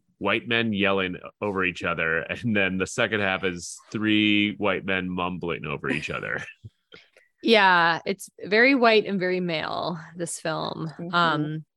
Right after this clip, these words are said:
Speaker 2: and the first part of the movie, like, what she's talking about, like, when all those guys are out fishing, I just,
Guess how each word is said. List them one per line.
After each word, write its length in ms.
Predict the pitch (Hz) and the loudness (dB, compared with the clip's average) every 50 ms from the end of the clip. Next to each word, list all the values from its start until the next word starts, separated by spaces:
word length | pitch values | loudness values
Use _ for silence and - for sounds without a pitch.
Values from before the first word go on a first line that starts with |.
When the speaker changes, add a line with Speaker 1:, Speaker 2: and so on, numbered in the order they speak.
| _ - | _ 0
Speaker 2:
and 220 | 185 220 233 226 | 2 4 6 6
the 200 | 226 220 208 247 | 6 6 6 4
first 460 | - - - 254 277 277 349 320 - - | 2 0 0 2 2 4 2 0 0 2
part 200 | 262 208 202 202 | 2 2 2 2
of 80 | 202 185 | 0 0
the 80 | 190 | -2
movie, 560 | 202 214 196 190 165 180 175 170 170 170 165 - - | -2 -2 -2 -2 -2 -2 -2 -2 -2 -4 -6 -6 -6
like, 140 | 175 180 - | -6 -6 -6
what 100 | - - | -6 -6
she's 140 | - 180 - | -6 -4 0
talking 300 | - 180 170 175 - 160 156 | 2 4 4 2 2 -2 -2
about, 180 | 151 156 - | 0 0 0
like, 140 | - 165 - | -2 -4 -4
when 140 | 165 160 160 | -2 -2 0
all 100 | 160 160 | 0 0
those 160 | 160 160 160 | 0 -2 -2
guys 240 | - 156 156 156 - | -2 -2 -2 0 -2
are 60 | 156 | -2
out 160 | 151 143 - - | -4 -4 -4 -4
fishing, 380 | 165 156 - 151 147 147 - - _ - | -6 -4 -4 -4 -6 -6 -8 -8 _ 2
I 160 | 190 226 269 | 4 6 6
just, 240 | 277 392 403 - | 8 6 6 4